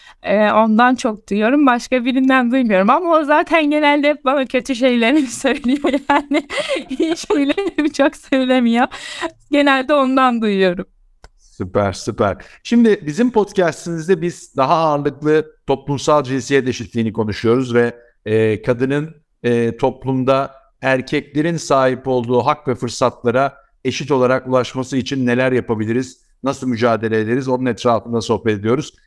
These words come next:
Speaker 2: Ki şu ana kadar da senin hayat hikayeni dinlerken de buna farklı noktalarda dokunma imkanımız oldu. Sen, e,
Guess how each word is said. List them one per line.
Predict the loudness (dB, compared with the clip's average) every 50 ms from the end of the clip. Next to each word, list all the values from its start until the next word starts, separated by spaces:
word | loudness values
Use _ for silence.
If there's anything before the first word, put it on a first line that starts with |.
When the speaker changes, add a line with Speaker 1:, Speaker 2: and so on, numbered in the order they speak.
| _ _
Speaker 2:
Ki | -6 -4
şu | 0 2 4
ana | 4 4 2 0
kadar | -2 0 0 2 2 2 2 0
da | -2
senin | -2 -2 -2 -2 -2
hayat | -2 -2 -2 -4 -4
hikayeni | -2 -2 0 0 0 -4 -4
dinlerken | -2 -2 -2 -2 0 0 -2 0 0 0
de | -2 -2 -4 -12 _ _ _ -6
buna | -4 0 0 0 0 -2 -6 -14 _ _
farklı | 0 0 0 0 0 -2 -2
noktalarda | -2 -2 -2 -2 0 2 2 2 2 0 -2
dokunma | -4 -4 -4 -4 -4 -4 -4
imkanımız | -2 -2 0 0 0 0 0 -2 -4 0 0
oldu. | 0 0 0 -2 -4 -4
Sen, | -2 -2 -2 -2 -2 -4 -8 -14 _ _ _ _ -4
e, | 0 0 2 2 2 2 0 0